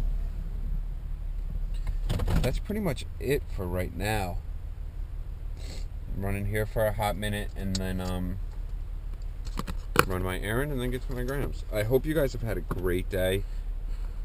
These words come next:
Happy weekend to you. Um, I hope you have a great weekend. I'm trying to have a great weekend myself once I get on the plane. <sighs> Once I'm, like, waiting to board, that's, like, my happiest moment,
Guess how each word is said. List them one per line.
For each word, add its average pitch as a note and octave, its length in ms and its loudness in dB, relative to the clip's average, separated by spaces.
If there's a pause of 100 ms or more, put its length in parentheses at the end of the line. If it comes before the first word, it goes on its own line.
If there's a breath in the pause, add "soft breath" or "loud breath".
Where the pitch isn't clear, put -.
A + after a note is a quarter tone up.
(140)
Happy F2+ 320 0
weekend G#2+ 540 0
to - 140 -2
you. A2 500 2 (160)
Um, E2+ 460 0 (800)
I - 20 -2
hope F2+ 140 0
you F2+ 80 2
have D#2+ 100 -2
a D#2+ 40 -2
great E2+ 360 2
weekend. F#2 320 0
I'm E2 160 -2
trying F2 220 0
to E2+ 80 0
have E2+ 140 0
a E2+ 40 -2
great E2+ 240 0
weekend E2 420 0
myself - 680 2
once E2+ 240 0
I D#2 140 0 (100)
get F2 140 0
on D#2 180 0
the - 60 -2
plane. G#2 560 2 (1120 loud breath)
<sighs> C#3 60 0 (1040 loud breath)
Once F3+ 260 6
I'm, F#3+ 160 2
like, C3 240 6 (400)
waiting G2+ 380 6
to F#2+ 120 0
board, E2 380 4 (120)
that's, F#2 260 2
like, G2+ 160 4
my F2 160 2
happiest F2+ 600 4
moment, F2 400 2